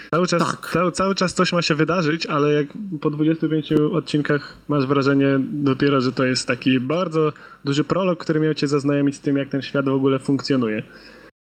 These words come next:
Speaker 2: Tak, to prawda, natomiast nie mogę się pozbyć wrażenia, że strasznie, strasznie, strasznie, strasznie rozciągali.
Speaker 1: No to też swoją drogą, kilka eventów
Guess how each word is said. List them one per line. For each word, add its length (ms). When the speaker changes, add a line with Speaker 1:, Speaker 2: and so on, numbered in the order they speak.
Speaker 2:
Tak, 320
to 180
prawda, 500
natomiast 560
nie 220
mogę 300
się 120
pozbyć 360
wrażenia, 400
że 160
strasznie, 640
strasznie, 560
strasznie, 560
strasznie 580
rozciągali. 680
Speaker 1:
No 140
to 100
też 180
swoją 240
drogą, 280
kilka 320
eventów 340